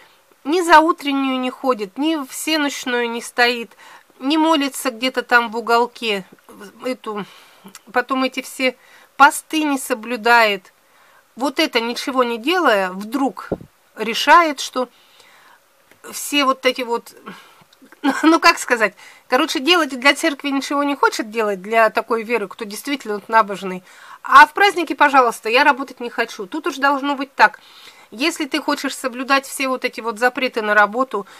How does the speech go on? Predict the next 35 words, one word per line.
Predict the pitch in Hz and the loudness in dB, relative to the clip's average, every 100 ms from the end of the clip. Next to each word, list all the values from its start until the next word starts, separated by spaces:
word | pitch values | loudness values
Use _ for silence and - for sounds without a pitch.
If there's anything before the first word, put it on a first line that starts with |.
| - | -20
в | - | -14
тот | - 240 208 | -6 -6 -4
день | 226 | -2
работать | 220 208 214 202 - | 2 0 -2 -8 -8
нельзя, | 202 202 262 277 | -8 -2 2 4
и | 240 | 2
в | 214 | -2
этот | 208 190 | -8 -8
день | 208 202 | -6 -4
работать | 202 196 190 180 208 | -4 -6 -10 -12 -8
нельзя, | 208 214 269 247 | -8 0 0 0
и | |
вот | 208 202 196 | -4 -8 -10
этот | 190 190 | -14 -12
день | 208 196 | -8 -6
работать | 196 196 196 - | -4 -6 -10 -10
нельзя, | 202 196 233 254 | -10 -2 2 2
и | 220 | 0
все | - 196 | -8 -8
праздники, | 226 233 202 190 185 | 0 0 0 -10 -12
и | 190 | -14
все, | - 254 254 - - _ | -8 -8 -8 -16 -20 _
ты | 240 | -4
тогда | 240 240 | -2 0
должен | 226 262 302 294 - | -2 -4 -4 -10 -12
что-то | - - 233 226 | -12 -10 -10 -6
за | 220 | -4
это | 220 220 | -2 -2
отдавать. | 196 220 214 196 - | 0 2 2 0 -6
Ты | 208 | -12
тогда | 214 220 | -6 -4
ходи, | - 220 208 | 0 -2 -4
молись, | 214 202 220 285 - - - | -4 -4 -4 -8 -10 -18 -18
стой | - - 233 220 | -20 -12 -10 -10
службы | - 254 294 269 233 247 | -10 -8 -8 -8 -8 -8